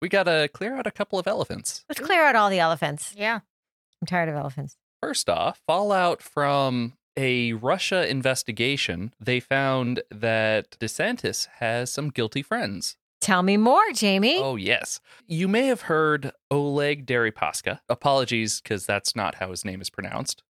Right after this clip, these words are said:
Speaker 1: But he was found, I don't know, guilty, liable, less than innocent. But they've recently unsealed his conviction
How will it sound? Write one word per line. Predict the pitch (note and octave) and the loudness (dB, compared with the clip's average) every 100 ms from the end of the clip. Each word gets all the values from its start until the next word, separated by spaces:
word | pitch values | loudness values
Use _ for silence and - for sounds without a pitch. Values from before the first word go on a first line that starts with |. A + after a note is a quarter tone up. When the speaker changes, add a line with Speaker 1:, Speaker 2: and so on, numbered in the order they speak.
| - | 0
Speaker 1:
But | A#2+ A#2+ - | 2 2 -2
he | - E3 G#3 | -14 -6 -4
was | A#3 G3+ F3 - | 0 0 0 -2
found, | - C3 C3+ C3 C3 C3 B2+ B2+ B2 - - _ _ | -2 0 2 2 0 -2 -4 -4 -6 -12 -16 _ _
I | D4 | -4
don't | D4+ | 0
know, | D3+ D3 F#3 - | 0 -2 -4 -8
guilty, | C3 B2+ - F3 | -2 -2 -2 -2
liable, | A2+ G#2 A#2 A2+ A#2 A#2 - - | 0 2 2 2 0 0 -4 -6
less | A#2+ A#2 C#3 - | -2 2 2 0
than | D3+ C#3+ B2+ | -2 -2 0
innocent. | A#2 G#2+ G#2 G#2+ A2 - | -2 -2 -2 -2 -4 -2
But | - F#3 G#2+ - - | 2 2 0 -6 -6
they've | B2+ C3 | -2 -2
recently | A#2 B2+ F3 - F3+ F3+ F3+ | -2 -2 -2 -2 -2 -2 0
unsealed | C#3 D#3+ - D3 C#3 C#3 B2 | 0 -2 -4 -2 -2 -2 -2
his | A#2+ | -4
conviction | - D3 A2 - A#2+ D#3+ | -2 -2 -2 -2 -4 -6